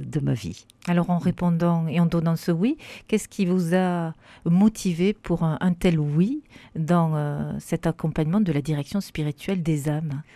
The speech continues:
Speaker 1: C'est le Christ. Tout simplement, je crois qu'on ne peut pas, euh, répondre à un appel, euh, c'est être appelé par le Christ.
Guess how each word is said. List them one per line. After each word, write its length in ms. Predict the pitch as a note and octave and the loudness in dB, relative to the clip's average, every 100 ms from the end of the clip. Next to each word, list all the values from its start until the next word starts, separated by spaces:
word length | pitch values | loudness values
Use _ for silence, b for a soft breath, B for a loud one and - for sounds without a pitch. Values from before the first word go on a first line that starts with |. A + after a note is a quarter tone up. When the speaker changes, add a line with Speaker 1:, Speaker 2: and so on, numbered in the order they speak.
| b | b
Speaker 1:
C'est 200 | - F#3 | 0 0
le 80 | E3 | 2
Christ. 580 | - - - - - - _ _ _ B B B - | 0 -2 -4 -10 -18 -20 _ _ _ B B B -2
Tout 120 | F#3+ | 0
simplement, 680 | - F3 E3+ D#3 D3+ C#3+ - - | 4 2 4 4 4 2 -2 -6
je 140 | E3 | -6
crois 200 | - F#3+ | 0 0
qu'on 400 | - E3 E3+ E3+ | 2 0 2 2
ne 120 | F3+ | 2
peut 160 | - F3 _ | 0 -4 _
pas, 280 | G3+ G3 E3+ B B B - | 4 4 2 B B B -4
euh, 160 | D#3+ D#3 | 0 4
répondre 720 | E3 G#3+ - A#3+ G#3+ E3 E3 | 6 6 6 6 6 2 0
à 60 | - | 2
un 140 | D#3 D#3+ | 2 2
appel, 520 | D3+ - F#3 G#3 A#3 b b b b - | 0 4 6 6 2 b b b b -2
euh, 200 | E3+ E3 - | 0 0 -2
c'est 240 | - F3 | 0 4
être 320 | E3 - - - | 6 4 -4 -2
appelé 400 | F#3 F#3+ E3+ F#3 | 0 4 6 4
par 200 | - D#3+ | 4 0
le 80 | D3+ | 0
Christ. 600 | - C#3+ - - - | 0 -4 -4 -10 -14